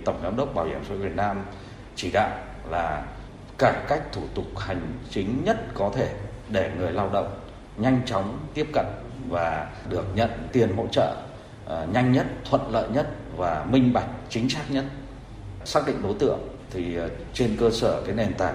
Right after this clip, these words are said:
dữ liệu công nghệ thông tin của Bảo hiểm xã hội Việt Nam thì, ờ, với hai cái đối tượng được hưởng hỗ trợ thì chúng tôi có dữ liệu trong phần mềm quản lý rồi. Cái thứ hai là để xác định mức, ờ, hỗ trợ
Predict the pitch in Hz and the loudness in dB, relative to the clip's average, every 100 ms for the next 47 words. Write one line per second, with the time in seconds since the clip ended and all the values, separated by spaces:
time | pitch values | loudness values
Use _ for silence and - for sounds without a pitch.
0 | - 107 117 113 107 107 110 107 - 104 | -2 -4 -4 -4 0 2 2 0 -2 -2
1 | 135 131 - 90 - - 95 90 82 76 | 4 4 2 -8 -10 -6 -2 2 2 0
2 | 69 73 110 95 95 104 101 - - - | -4 -4 -4 -2 -2 -2 -4 -10 -12 -12
3 | - 87 85 82 80 78 90 110 139 127 | -4 -2 -2 -2 -2 0 -2 2 2 2
4 | 117 113 131 - - 90 87 80 80 90 | 2 0 0 -2 -2 -4 -2 -4 -4 -2
5 | - - - 98 87 87 92 113 110 104 | -2 -2 -6 -6 -4 -4 -4 2 4 4
6 | - - - - - 80 95 107 120 131 | 0 -10 -14 -12 -2 0 2 0 -2 -6
7 | - 117 - 156 120 - 110 107 107 90 | -4 -2 0 0 -2 -4 -2 -2 -2 -2
8 | 92 104 87 82 - - - 82 78 82 | 2 2 0 -4 -10 -14 -4 -2 -2 -4
9 | 101 123 120 117 - - - 98 87 101 | -4 -4 -6 -8 -10 -10 -2 2 2 -2
10 | - - - - 101 123 127 123 117 104 | -10 -12 -4 -2 0 2 4 4 4 2
11 | 87 78 73 - - - 151 - 127 156 | 0 -2 -4 -2 -2 -2 -4 0 0 0
12 | - - - - 95 95 113 98 - | -8 -14 -14 -8 -6 -4 -4 0 0